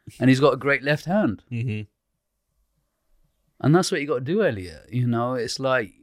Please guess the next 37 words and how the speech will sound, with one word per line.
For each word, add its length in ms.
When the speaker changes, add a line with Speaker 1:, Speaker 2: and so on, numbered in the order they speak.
Speaker 1:
you 160
can't 320
put 160
your 140
sensibilities 840
into 240
this 420
and 260
sort 200
of, 220
you 160
just 160
gotta 180
put 260
that 260
to 100
one 220
side, 400
see 280
what 160
your 120
passions 540
are, 180
see 220
what 180
you're 220
good 200
at, 260
uh, 40
and 160
just 220
fucking 320
take 240
it 100
to 80
the 120
max. 480